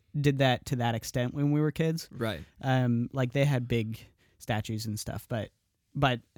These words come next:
Speaker 1: like, my least favorite part about, about Legoland when I went the first time was looking at all the Lego statues, um, 'cause I just didn't care about that. But going back when I was older, I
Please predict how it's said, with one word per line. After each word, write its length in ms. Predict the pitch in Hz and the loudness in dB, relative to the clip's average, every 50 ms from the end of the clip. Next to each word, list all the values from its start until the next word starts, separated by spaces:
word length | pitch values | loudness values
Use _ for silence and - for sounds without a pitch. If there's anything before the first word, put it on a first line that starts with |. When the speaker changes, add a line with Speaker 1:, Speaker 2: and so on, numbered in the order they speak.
| - _ _ _ _ - | -20 _ _ _ _ 0
Speaker 1:
like, 240 | - 143 147 135 - - _ _ - 135 _ _ _ - | 2 4 4 2 0 -8 _ _ -20 -20 _ _ _ 0
my 180 | - 160 160 156 | 4 6 8 8
least 280 | 156 170 196 196 - - | 8 8 6 6 4 4
favorite 320 | - 170 151 139 135 - | 6 6 6 6 4 0
part 240 | - 143 139 131 113 | 2 2 2 2 2
about, 420 | - 127 120 123 120 117 113 117 - _ _ - | -2 -2 -2 0 0 0 0 -2 -4 _ _ -6
about 380 | 139 135 127 123 120 117 113 110 _ _ - | -2 0 2 2 2 0 -2 -6 _ _ -4
Legoland 600 | 143 143 139 135 127 123 120 123 123 120 120 117 117 | 0 2 2 2 2 2 2 2 0 0 0 0 0
when 180 | 135 127 120 | 0 0 0
I 280 | 120 113 113 120 120 107 - | 0 0 0 -2 -4 -4 -2
went 320 | - 156 151 139 - - - _ - | 2 4 4 4 4 -2 -8 _ -4
the 100 | 151 139 | -4 0
first 280 | - 170 160 151 - - | 4 6 6 6 6 4
time 320 | 139 127 120 113 123 117 - _ _ - _ _ _ - | 0 2 2 2 0 0 -2 _ _ -20 _ _ _ -2
was 160 | 135 135 127 | -2 0 2
looking 300 | - 139 131 - 131 123 | 2 0 2 2 2 0
at 80 | 120 117 | 2 0
all 120 | 113 113 110 | 0 0 -2
the 120 | 113 110 | -2 -4
Lego 240 | 113 113 113 110 110 | -4 -2 -4 -4 -4
statues, 640 | 107 - - 120 117 113 - 147 156 160 165 - - _ _ _ _ _ _ _ - - | -6 -6 -4 -4 -4 -2 -2 0 0 0 -2 -4 -8 _ _ _ _ _ _ _ -10 -6
um, 340 | 123 117 110 113 113 113 - - | -4 -2 -2 -2 -2 -4 -4 -6
'cause 140 | - 135 117 | -6 -6 -4
I 80 | 117 107 | -4 -4
just 180 | 107 107 - | -6 -8 -8
didn't 160 | - 120 113 101 | -6 -6 -6 -6
care 160 | - 117 120 | -6 -6 -6
about 220 | 120 135 139 139 | -4 -4 -4 -2
that. 240 | - 160 165 165 - _ _ _ _ - - 135 | -2 -2 -2 -2 -4 _ _ _ _ -10 -8 -2
But 300 | 143 139 147 135 117 - _ - - - - - - 147 | 4 4 6 6 4 0 _ -14 -14 -14 -12 -6 0 6
going 280 | 151 156 151 143 131 127 | 8 8 8 8 8 6
back 420 | 139 147 147 131 113 117 - - - - - | 6 6 6 6 4 2 -2 -8 -18 -10 -2
when 160 | - 143 143 131 | 2 2 4 4
I 80 | 123 | 4
was 100 | 117 113 | 2 2
older, 460 | 131 151 165 156 131 117 101 104 117 - | 2 4 4 4 2 0 -2 -4 -6 -8
I 160 | _ _ | _ _